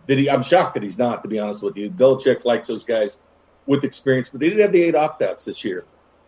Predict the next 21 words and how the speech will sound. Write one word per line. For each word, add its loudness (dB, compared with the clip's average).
And, -2
but 0
it 2
was -6
a -6
defense -2
last -2
year, -2
fewest -4
yards. 0
I -2
know -2
we -2
can -10
go 0
look -6
at -10
their -4
schedule -2
last -2
year, -4